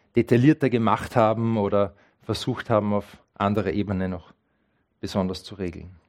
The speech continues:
Und viele Menschen haben sich den Kopf darüber zerbrochen, äh, und sich die Frage gestellt, was gilt jetzt eigentlich wirklich? Es hat immer wieder Veränderungen gegeben.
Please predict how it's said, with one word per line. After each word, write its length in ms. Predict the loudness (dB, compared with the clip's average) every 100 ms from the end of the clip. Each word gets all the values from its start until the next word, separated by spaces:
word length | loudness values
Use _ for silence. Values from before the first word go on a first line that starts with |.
| _ _ _ _ _ _ _ _ _ _ _ -10
Und 100 | 0
viele 180 | 2 4
Menschen 280 | 0 -2
haben 80 | -2
sich 140 | -2 -2
den 100 | 0
Kopf 240 | -2 -2
darüber 260 | -4 -4 -4
zerbrochen, 540 | -6 -2 -2 -2 -6 -6 _ _ _ _ _
äh, 400 | 2 4 4 2 -2 _ _ _ _ -4
und 100 | -4
sich 120 | -4
die 80 | 0
Frage 360 | 2 4 2
gestellt, 580 | -2 2 4 2 0 -10 _ _ _ _ _ _ _
was 320 | 0 0 0
gilt 240 | 0 2 2
jetzt 160 | 0
eigentlich 420 | 0 0 0 -4 0
wirklich? 640 | 0 0 -8 -12 -12 -14 _ _ _ _ _ -20 _ _ -10
Es 80 |
hat 80 | 2
immer 180 | 4 4
wieder 160 | 2 2
Veränderungen 640 | 2 4 4 2 2 2
gegeben. 600 | 0 0 0 2 0 0